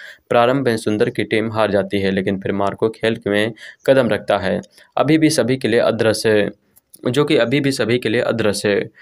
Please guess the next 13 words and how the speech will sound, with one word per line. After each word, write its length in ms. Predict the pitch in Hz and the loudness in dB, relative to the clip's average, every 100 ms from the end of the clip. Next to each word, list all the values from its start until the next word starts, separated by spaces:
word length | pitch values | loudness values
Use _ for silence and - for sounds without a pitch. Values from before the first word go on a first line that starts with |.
| _ 117 | _ 2
विरोधी 320 | 117 120 139 | 4 4 2
टीम 220 | 123 113 | 2 0
को 180 | 117 110 | 0 0
तोड़फोड़ 460 | 107 110 107 - 131 | 2 2 2 0 0
करता 300 | 113 95 104 | 0 -2 -2
है 120 | 101 | 0
और 120 | 101 107 | -2 -2
सुंदर 300 | 110 107 113 | -2 -4 -4
की 120 | 98 | -6
टीम 280 | 117 104 104 | -2 -2 0
मदद 220 | 107 101 | 0 0
करता 300 | 98 95 98 | -2 0 0
है, 200 | 95 | 0